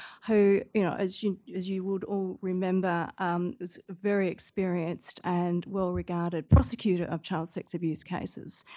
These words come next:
Uh, and of now she is, of course, um, as well as a great friend of the Sydney Institute, she is also now a very well-regarded and successful defence barrister.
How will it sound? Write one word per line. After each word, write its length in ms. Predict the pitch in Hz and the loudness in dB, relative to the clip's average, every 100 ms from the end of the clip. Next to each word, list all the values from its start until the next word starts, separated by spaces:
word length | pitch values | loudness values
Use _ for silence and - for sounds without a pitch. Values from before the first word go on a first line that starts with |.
| - - - - _ | -18 -18 -20 -20 _
Uh, 460 | 202 196 196 190 190 - | 2 6 6 6 4 6
and 140 | 196 | 4
of 80 | 180 | 6
now 200 | 190 180 | 4 6
she 200 | - 196 | 4 2
is, 120 | 175 | 2
of 80 | 175 | 4
course, 480 | - 180 185 - - | 4 4 2 0 0
um, 320 | 185 170 170 | 2 2 0
as 140 | 175 - | -4 -6
well 140 | 170 | -6
as 100 | 170 | -6
a 40 | |
great 280 | 165 202 180 | -2 0 0
friend 220 | - 247 | 4 6
of 80 | 233 | 6
the 80 | 190 | 2
Sydney 260 | - 180 190 | 0 6 6
Institute, 580 | 190 185 - 190 190 - - - - | 6 0 4 6 6 2 -16 -20 -8
she 400 | - - 196 185 | -4 4 6 4
is 240 | 170 180 | 4 2
also 340 | 190 170 - 175 | 2 -2 0 2
now 380 | 175 175 165 - | 2 2 0 -2
a 80 | 170 | -2
very 260 | 180 175 | -2 -2
well-regarded 800 | 170 175 170 170 170 170 170 170 | 0 0 0 -4 -4 -4 -4 -4
and 160 | 165 175 | -4 -6
successful 680 | - - 170 - 185 165 | -8 -8 -6 -4 0 0
defence 460 | 165 196 196 208 - | 0 -2 4 4 2
barrister. 520 | - 160 151 - 131 | -2 -2 -4 -6 -6